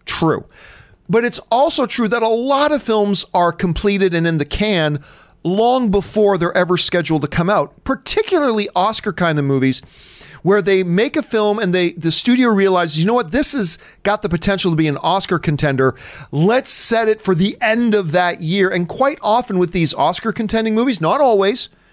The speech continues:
and not even a vast majority of the time, but quite often,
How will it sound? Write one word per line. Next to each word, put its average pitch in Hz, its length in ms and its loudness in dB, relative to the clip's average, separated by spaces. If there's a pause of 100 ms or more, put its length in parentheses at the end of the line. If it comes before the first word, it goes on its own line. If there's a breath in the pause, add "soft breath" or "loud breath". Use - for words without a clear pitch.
(540 soft breath)
and 180 100 0
not 226 180 0
even 226 160 -4
a 196 60 0
vast 202 460 -2
majority 147 380 0
of 113 40 0
the 120 60 -2
time, 117 260 -6
but 160 220 -6
quite 302 360 -2
often, 156 380 0